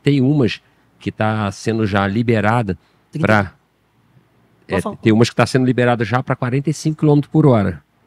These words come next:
Speaker 1: Liberado, autorizado já, eu faço na minha loja.
Speaker 2: Que é por conta da, da própria resolução do contran, não é isso?
Speaker 1: Isso.
Speaker 2: Que é pra competição.
Speaker 1: Pra competição.
Speaker 2: Tá.
Speaker 1: Só que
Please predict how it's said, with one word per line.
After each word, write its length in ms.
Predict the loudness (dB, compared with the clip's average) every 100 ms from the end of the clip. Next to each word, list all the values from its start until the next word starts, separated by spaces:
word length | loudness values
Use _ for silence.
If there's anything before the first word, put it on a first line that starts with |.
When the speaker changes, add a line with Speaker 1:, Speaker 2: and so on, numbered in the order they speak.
| _ _ _ -8
Speaker 1:
Liberado, 600 | -2 0 2 2 2 2
autorizado 640 | 4 2 2 2 2 2
já, 320 | 2 2 2
eu 140 | 0 -2
faço 320 | 0 -2 0
na 80 | 2
minha 160 | 2
loja. 480 | 2 2 2 0 -4 _ _ _ _ _
Speaker 2:
Que 180 | -6 -4
é 60 |
por 240 | -4 -10 -4
conta 320 | -2 -2 -4
da, 460 | -4 -4 -4 -6 -4
da 120 | -6
própria 320 | -6 -6 -2
resolução 480 | -2 -2 -6 -6 -6
do 80 | -6
contran, 380 | -8 -6 -4
não 80 | -2
é 20 |
isso? 260 | -2 -4 -10
Speaker 1:
Isso. 220 | -14 -14 -8
Speaker 2:
Que 120 | -4
é 60 | -2
pra 140 | -4
competição. 640 | -6 -4 -2 -4 -4 -2 -2
Speaker 1:
Pra 140 | -2 -4
competição. 680 | -2 -4 -4 0 0 0 -8 _
Speaker 2:
Tá. 180 | -8 -6
Speaker 1:
Só 460 | -8 -4 0 0 -2 _
que 200 | -6 -6